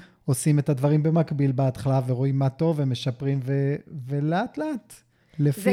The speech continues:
Speaker 2: גם
Speaker 1: מה ש-
Speaker 2: בתוך התוכנית, וגם זה שאני גם מלווה פרטי, גם מלווה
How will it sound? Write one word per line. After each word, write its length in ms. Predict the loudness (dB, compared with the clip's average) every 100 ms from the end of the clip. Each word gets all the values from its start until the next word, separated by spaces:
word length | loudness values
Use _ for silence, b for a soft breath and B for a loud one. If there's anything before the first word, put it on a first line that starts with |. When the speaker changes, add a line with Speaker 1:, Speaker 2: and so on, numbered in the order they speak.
| 4
Speaker 2:
גם 100 | 4
Speaker 1:
מה 100 | 2
ש- 120 | 2
Speaker 2:
בתוך 200 | -6 -6
התוכנית, 560 | -10 -10 -8 -8 -8 -14
וגם 400 | -12 -8 -4 -4
זה 180 | -4 -8
שאני 320 | -6 -8 -8 -12 -18
גם 260 | -4 0 0 0
מלווה 220 | -4 -4
פרטי, 440 | -6 -8 -10 -16 -16 -16
גם 260 | -6 -6 -4
מלווה 420 | -6 -8 -6